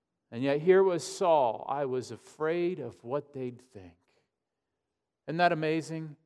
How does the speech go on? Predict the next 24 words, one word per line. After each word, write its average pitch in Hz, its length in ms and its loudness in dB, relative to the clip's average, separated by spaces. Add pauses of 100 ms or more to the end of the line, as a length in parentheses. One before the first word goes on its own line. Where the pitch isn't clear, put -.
(920)
We 156 160 2
all 165 240 8
have 143 220 2
our 127 160 2
insecurities, 113 1120 -10 (680)
every 156 280 2
one 135 240 -2
of 92 160 -10
us. - 480 -20 (640)
And 131 80 -14
sometimes 165 460 2
our 143 160 2
insecurities 139 760 -2
are 117 100 -4
that 131 420 -2
of 113 160 -10
what 123 240 -6
people 127 400 -10
will 107 160 -6
think. 127 400 -12 (100)
What 127 500 -8
will 127 360 -8
they 110 240 -8 (160)
think? 101 240 -20